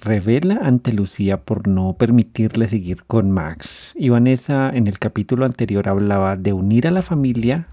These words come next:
pues ahora ya no continuará con su familia si es necesario por su propia felicidad. Más adelante tenemos a Rebeca que luego que la echara Sofía por descubrir la verdad, ahora decide atacar a Malena, que anda con Don Poncho,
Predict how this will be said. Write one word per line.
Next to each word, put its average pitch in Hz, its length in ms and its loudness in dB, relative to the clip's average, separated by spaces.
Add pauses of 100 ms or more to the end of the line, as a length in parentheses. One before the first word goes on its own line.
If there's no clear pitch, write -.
pues 151 180 0
ahora 160 220 0
ya 156 100 0
no 135 120 0
continuará 113 520 2
con 123 180 0
su - 80 -4
familia 120 480 2
si 120 140 -2
es 104 80 2
necesario 127 540 0
por 127 180 -4
su 104 160 -10
propia 98 460 -6
felicidad. 104 760 -2 (460)
Más 110 360 2
adelante 151 380 0
tenemos 117 480 -2
a 143 60 -4
Rebeca 101 480 -4
que - 240 -8
luego 113 440 -2
que 117 240 -2
la 98 200 -4
echara 107 420 -4
Sofía 120 500 -2
por 110 280 -2
descubrir 104 720 -2
la 113 140 2
verdad, 92 580 -2 (500)
ahora 123 260 0
decide 117 600 2
atacar 104 440 -4
a 107 40 0
Malena, 107 720 0 (180)
que - 160 -2
anda 131 180 0
con 160 300 2
Don 127 180 2
Poncho, 139 520 -4